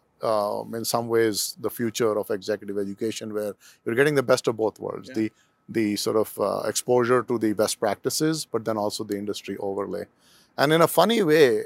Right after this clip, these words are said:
Speaker 1: it's like the platform conversation we were having,
Speaker 2: Right.
Speaker 1: because what we have in the general program, it's a general platform.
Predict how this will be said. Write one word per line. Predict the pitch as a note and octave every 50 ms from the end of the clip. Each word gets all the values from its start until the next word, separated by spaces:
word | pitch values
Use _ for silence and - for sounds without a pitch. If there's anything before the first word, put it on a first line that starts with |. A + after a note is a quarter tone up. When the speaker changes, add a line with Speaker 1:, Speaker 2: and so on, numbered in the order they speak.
| - -
Speaker 1:
it's | - C3+ C3+ - -
like | D3+ F#3 F#3 F3+ E3+
the | F3+ D#3+
platform | - C#3+ C#3+ D3 - - D3+ D3 D3
conversation | - D#3+ D#3+ D#3+ D#3 - - G3+ G#3+ - - C3
we | A#2+ A#2
were | A2 G#2 F#2+
having, | A#2 A#2+ A2 G#2 G#2 F#2+ F#2 _ -
Speaker 2:
Right. | - - - - _ _ -
Speaker 1:
because | B2 B2 - D3 C#3 B2+
what | C#3 C#3
we | B2+ C#3 C#3 B2+
have | C3 E3 F#3 F3+ F3 E3
in | E3 D#3
the | C#3+ B2+
general | A#2 C#3+ D3+ D#3 D3 C#3
program, | - - D3+ D3 C3+ C3+ C3+ B2 B2 B2
it's | A#2 - -
a | B2+
general | A2+ - D3 D3 B2+ C3 B2
platform. | - B2 A2 G2+ - - G#2 F#2 F2+